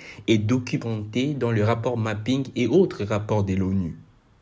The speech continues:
Sa réponse soulève une vague d'indignation en R D C, poussant le président congolais Félix Tshisekedi à réagir pour rassurer la population. Comment comprendre cette chaîne de réactions dans les pays ? Bonjour,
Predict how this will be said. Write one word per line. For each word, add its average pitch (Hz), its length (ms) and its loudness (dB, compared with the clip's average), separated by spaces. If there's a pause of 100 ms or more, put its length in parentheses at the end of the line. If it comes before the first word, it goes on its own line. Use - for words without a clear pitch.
(280)
Sa - 160 4
réponse 110 500 0
soulève 117 420 4
une 104 200 0
vague 113 260 2
d'indignation 98 600 -2
en 95 100 0
R 90 180 -4
D - 80 -14
C, 104 400 -6 (460)
poussant 123 300 4
le 120 100 2
président 110 340 0
congolais 104 440 0
Félix 107 360 -2
Tshisekedi 104 680 -4 (320)
à 101 160 2
réagir 117 640 4
pour 104 300 0
rassurer 101 520 0
la 95 120 -2
population. - 600 -10
Comment 190 240 4
comprendre 107 560 0
cette 98 240 -4
chaîne 110 380 0
de 95 80 0
réactions 107 600 0
dans 98 140 0
les 95 120 0
pays ? - 340 -6 (360)
Bonjour, 104 480 2